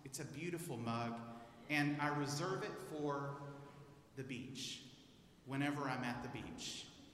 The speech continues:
And so for me, one of the things that came to my mind immediately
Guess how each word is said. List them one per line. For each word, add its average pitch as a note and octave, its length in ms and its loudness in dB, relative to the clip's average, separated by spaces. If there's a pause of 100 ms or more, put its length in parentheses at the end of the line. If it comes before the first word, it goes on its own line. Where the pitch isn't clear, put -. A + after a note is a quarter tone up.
(200)
And C3+ 140 2
so D3+ 220 4
for D#3 240 2
me, F#3 460 0
one E3+ 120 2
of D#3+ 100 2
the D3 180 -2
things D#3+ 320 2
that C3+ 160 -2
came E3+ 300 0
to E3+ 100 -2
my C3+ 120 2
mind B2+ 380 2
immediately C3+ 680 4